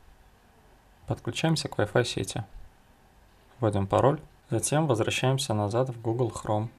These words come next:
Вам нужно скачать и установить приложение Google Account Manager шестой версии. Соответственно, вам надо разрешить установку из неизвестных источников.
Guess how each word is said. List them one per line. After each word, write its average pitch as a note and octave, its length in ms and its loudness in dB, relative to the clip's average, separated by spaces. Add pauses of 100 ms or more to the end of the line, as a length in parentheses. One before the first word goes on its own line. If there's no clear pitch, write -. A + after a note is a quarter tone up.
(640)
Вам C3 300 6
нужно A#2+ 280 2
скачать - 540 0
и A2+ 60 2
установить A#2 720 0
приложение A#2 680 2
Google B2+ 460 2
Account A#2+ 480 2
Manager A2 480 2
шестой - 500 0
версии. G#2+ 580 -2 (140)
Соответственно, B2 720 2
вам C3 260 4
надо A2+ 300 6
разрешить A2+ 520 2
установку A#2+ 600 0
из A#2 200 2
неизвестных A2 640 0
источников. - 720 -4